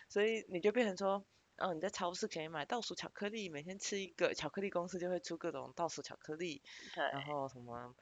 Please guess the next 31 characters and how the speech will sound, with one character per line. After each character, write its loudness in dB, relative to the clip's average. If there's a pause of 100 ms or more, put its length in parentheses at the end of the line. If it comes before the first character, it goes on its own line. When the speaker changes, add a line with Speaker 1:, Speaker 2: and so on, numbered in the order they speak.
(240)
Speaker 1:
倒 6
数 -4
的 0
Kit -4
Kat， -4
倒 6
数 -6
的 0
什 -6
么 0
三 2
角， 6
类 2
似 -2
三 -2
角 2
巧 -4
克 -6
力 0
之 -6
类， 4
然 -2
后 -8
你 -12
就 -2
每 -6
天 -6
吃 0
一 -2
个。 -6
Speaker 2:
嗯。 -8